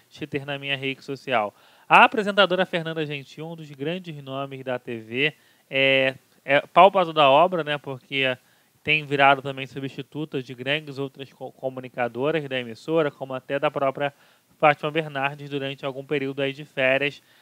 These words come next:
da jornalista. Só que agora, gente, a Fernanda Gentil, ela recebeu um preocupante diagnóstico. A matéria foi confirmada, inclusive, olha só, pelo site T V Prime. Deixa eu diminuir um pouquinho o zoom pra gente ler um pouco melhor.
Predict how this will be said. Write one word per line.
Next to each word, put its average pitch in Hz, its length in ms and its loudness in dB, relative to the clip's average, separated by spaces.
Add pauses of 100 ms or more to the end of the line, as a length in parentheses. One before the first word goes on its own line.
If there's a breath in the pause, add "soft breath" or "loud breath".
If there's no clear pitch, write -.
(140 soft breath)
da 139 240 8
jornalista. 151 720 -2
Só 196 140 -8
que 247 100 -10
agora, 165 440 6
gente, 104 360 -14 (1400 soft breath)
a 139 100 0
Fernanda 151 360 0
Gentil, 151 300 -8
ela 156 80 2
recebeu 156 420 -4
um 156 100 -12 (140)
preocupante 170 600 0
diagnóstico. 135 960 -6 (360 soft breath)
A 139 180 6
matéria 143 400 2
foi 139 160 -10
confirmada, 135 580 -6
inclusive, 123 540 -10
olha 123 160 -6
só, 135 240 -4
pelo 127 220 -8
site 127 360 -6
T 120 120 -12
V 120 120 -12
Prime. 139 480 0 (360 soft breath)
Deixa 160 80 -6
eu - 20 -4
diminuir 156 440 -6
um 143 80 -8
pouquinho 131 340 -12
o 127 60 -12
zoom 131 200 -14
pra 139 160 -8
gente 131 240 -16
ler 131 120 -12
um 131 100 -14
pouco 131 260 -10
melhor. 123 440 -8